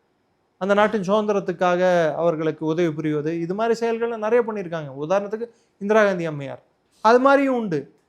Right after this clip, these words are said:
ஆனா எவன் கெட்டா என்ன, எவன் செத்தா எனக்கு என்னன்னு சொல்லிட்டு இருந்த ஒரு காலம், இந்தியாவின் இருள் காலம் என்பது ரெண்டாயிரத்தி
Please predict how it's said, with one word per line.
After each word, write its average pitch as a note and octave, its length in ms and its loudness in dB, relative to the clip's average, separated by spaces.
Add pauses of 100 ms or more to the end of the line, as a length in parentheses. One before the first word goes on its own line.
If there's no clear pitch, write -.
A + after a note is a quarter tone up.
(200)
ஆனா G#3+ 680 2 (340)
எவன் G3 640 2 (280)
கெட்டா A#3 460 4
என்ன, A3+ 340 -2
எவன் G#3 360 -2 (100)
செத்தா B3 420 4
எனக்கு A3 300 -2
என்னன்னு A3 260 -4
சொல்லிட்டு G3+ 380 -6
இருந்த G3 280 0
ஒரு F3 200 -2
காலம், G#3+ 460 0 (640)
இந்தியாவின் A#3+ 640 4
இருள் A#3 360 2
காலம் A#3+ 380 4
என்பது G3+ 420 -4
ரெண்டாயிரத்தி F#3+ 520 2